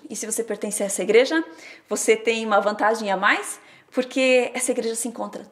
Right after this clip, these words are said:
todos os dias pela manhã pra orarmos juntos. Nós não precisem-, precisamos lutar sozinhos. Aqui nós temos ajuda. É importante entrarmos no nosso quarto, ter o nosso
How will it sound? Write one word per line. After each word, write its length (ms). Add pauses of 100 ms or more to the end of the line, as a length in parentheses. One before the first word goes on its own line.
todos 480
os 160
dias 320
pela 200
manhã 380 (260)
pra 140
orarmos 380
juntos. 480 (180)
Nós 180
não 260
precisem-, 600
precisamos 580
lutar 280
sozinhos. 520
Aqui 160
nós 200
temos 360
ajuda. 480 (640)
É 80
importante 560
entrarmos 380
no 80
nosso 260
quarto, 460
ter 180
o 100
nosso 440